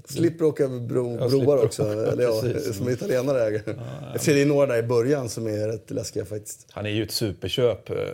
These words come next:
Speaker 2: för, för väldigt många klubbar på väldigt hög nivå, säger jag. Och få
Speaker 1: Mm.
Speaker 2: in som, alltså få in på trä-, även om man nu tänker sig, han har inte kropp för att vara, kanske vara startspelare hela tiden, så bara få in honom och hans jävla mentalitet måste ju vara en dröm helt enkelt för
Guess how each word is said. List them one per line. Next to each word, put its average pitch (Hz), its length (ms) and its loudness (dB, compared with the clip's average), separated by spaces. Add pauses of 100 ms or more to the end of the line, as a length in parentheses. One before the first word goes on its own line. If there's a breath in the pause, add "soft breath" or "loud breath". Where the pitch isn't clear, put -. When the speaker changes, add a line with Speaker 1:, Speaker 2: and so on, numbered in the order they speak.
(140)
Speaker 2:
för, - 180 -12
för - 140 -2
väldigt 101 340 -2
många 104 200 -6
klubbar 98 340 -4
på 101 140 -4
väldigt 95 360 -4
hög 101 220 0
nivå, 104 320 -6
säger 101 260 -2
jag. 104 280 -2
Och 98 80 -6
få 110 160 -4
Speaker 1:
Mm. 98 60 -4 (140)
Speaker 2:
in 98 120 -4
som, 101 340 -4
alltså 98 220 -6
få 101 140 -6
in 98 120 -8
på 95 80 -10
trä-, 101 540 -4
även 104 180 -4
om 98 100 -6
man 101 140 -6
nu 95 100 -8
tänker 95 280 -8
sig, 95 120 -10
han 95 100 -8
har 95 40 -6
inte 92 140 -8
kropp - 360 -6
för 101 100 -4
att 92 80 -2
vara, 92 180 -2 (240)
kanske 92 240 -10
vara 92 100 -4
startspelare 92 760 -6
hela 95 240 -2
tiden, 101 560 -4
så 92 240 -6 (400 loud breath)
bara 95 200 0
få 110 180 -2
in 95 220 -4
honom 92 320 -6
och 87 60 -6
hans 87 280 -8
jävla 90 200 -2
mentalitet 90 680 -6
måste - 260 -12
ju 90 60 -8
vara 90 100 -4
en 85 160 -12
dröm 101 440 -6
helt 87 240 -12
enkelt - 440 -14
för 85 400 -8